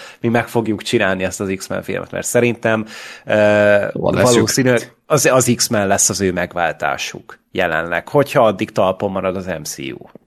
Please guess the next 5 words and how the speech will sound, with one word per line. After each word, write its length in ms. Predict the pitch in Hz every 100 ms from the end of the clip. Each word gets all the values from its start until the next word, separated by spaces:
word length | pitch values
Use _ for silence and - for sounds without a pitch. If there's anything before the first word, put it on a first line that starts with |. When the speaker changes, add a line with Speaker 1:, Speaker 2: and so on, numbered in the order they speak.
| _ _ _ _ _ _
Speaker 2:
Hát. 140 | - 180
Speaker 1:
Szerintem 400 | 127 117 101 95
talpon 380 | 95 90 90
marad 260 | 85 80 82
addig. 440 | - - - -